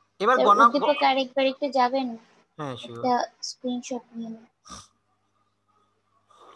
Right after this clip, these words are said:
Speaker 2: জি, sir।
Speaker 1: এখন তুমি যখন অঙ্কটা এইভাবে করবে, তখন মিলে যাবে। দেখো, গ নাম্বারে যে প্রশ্ন ছিল, প্রথমে মূলধন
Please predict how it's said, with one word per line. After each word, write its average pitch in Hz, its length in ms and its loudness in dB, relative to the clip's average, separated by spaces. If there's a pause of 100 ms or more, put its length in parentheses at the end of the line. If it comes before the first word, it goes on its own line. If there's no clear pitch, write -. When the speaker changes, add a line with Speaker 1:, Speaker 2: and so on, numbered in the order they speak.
(1120)
Speaker 2:
জি, 262 220 -6
sir। 240 160 -12 (1900)
Speaker 1:
এখন 214 200 4
তুমি 226 200 -6
যখন 214 180 6
অঙ্কটা 202 320 4
এইভাবে 190 280 0
করবে, 208 240 0
তখন 190 200 2
মিলে 175 200 -6
যাবে। 175 220 -2
দেখো, 160 160 2 (100)
গ - 20 -6 (140)
নাম্বারে 190 300 2 (200)
যে 175 160 -6
প্রশ্ন - 180 -2 (100)
ছিল, 175 120 -4 (600)
প্রথমে 170 360 -2 (500)
মূলধন 160 300 -4